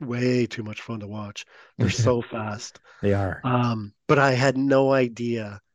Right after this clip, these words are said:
Speaker 1: that they were, oh yeah, this is another crazy stat.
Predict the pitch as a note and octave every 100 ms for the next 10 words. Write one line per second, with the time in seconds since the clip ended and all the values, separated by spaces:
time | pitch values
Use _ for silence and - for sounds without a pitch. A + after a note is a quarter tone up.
0 | _ _ _ _ _ - B2+ - B2 A#2
1 | A2+ D3 C#3+ C#3+ B2+ B2+ F#3 F#3 D3+ B2+
2 | B2+ B2+ - B2 G#2 G#2+ - G#2 G2+